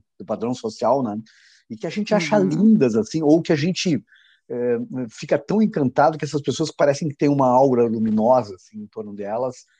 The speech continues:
Speaker 1: e que a gente fica
Speaker 2: Isso.
Speaker 1: fascinado, escutando, escutando, escutando, então a gente gosta da pessoa, e, e eu acho que é
Speaker 2: Isso mesmo.
Speaker 1: isso, né? Cria essa espécie de imã, né? Que atrai
Speaker 2: Uhum.
Speaker 1: pessoas à
Speaker 2: Uhum.
Speaker 1: volta daquelas, né? Então, eu acho, acho isso, assim, fantástico.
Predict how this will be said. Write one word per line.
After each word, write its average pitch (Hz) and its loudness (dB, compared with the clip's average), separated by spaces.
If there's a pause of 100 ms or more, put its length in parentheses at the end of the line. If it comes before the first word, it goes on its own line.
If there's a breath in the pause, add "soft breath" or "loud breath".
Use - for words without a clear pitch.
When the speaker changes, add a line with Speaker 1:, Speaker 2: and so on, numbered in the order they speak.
(300)
Speaker 1:
e 107 -16
que 117 -10
a 104 -8
gente 123 -12
fica 165 -6
Speaker 2:
Isso. - -4
Speaker 1:
fascinado, 127 -4
escutando, 123 -2
escutando, 127 -2
escutando, 127 -4
então 135 -2
a 135 0
gente 135 -6
gosta 135 2
da 120 -2
pessoa, 135 -2 (600 loud breath)
e, 139 0
e 139 6
eu 143 8
acho - -2
que 170 4
é 165 4
Speaker 2:
Isso 165 0
mesmo. 160 2
Speaker 1:
isso, - 0
né? 120 2
Cria 143 4
essa 151 0
espécie 139 0
de 127 -4
imã, 139 4 (300)
né? 101 -14
Que - -10
atrai 120 2
Speaker 2:
Uhum. 202 0 (600)
Speaker 1:
pessoas 120 -2
à 113 -2
Speaker 2:
Uhum. 98 -2
Speaker 1:
volta 117 0
daquelas, 110 0
né? 101 -6
Então, 120 -2
eu 151 4
acho, 147 2
acho 131 2
isso, 139 2
assim, 139 0
fantástico. - 0